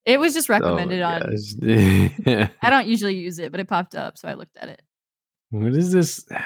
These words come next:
Speaker 2: What is this website? The website is garbo dot I O.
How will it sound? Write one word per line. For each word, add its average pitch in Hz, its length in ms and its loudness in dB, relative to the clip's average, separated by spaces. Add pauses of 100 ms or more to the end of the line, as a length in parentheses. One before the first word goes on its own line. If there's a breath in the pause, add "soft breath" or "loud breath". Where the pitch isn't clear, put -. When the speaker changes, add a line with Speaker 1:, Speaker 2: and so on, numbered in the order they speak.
(140 loud breath)
Speaker 2:
What 131 140 4
is 247 100 2
this 311 140 2
website? 87 640 0 (160)
The 98 120 2
website 110 380 4
is 90 160 2
garbo 92 720 2
dot 85 300 0
I 80 300 2
O. 71 280 -4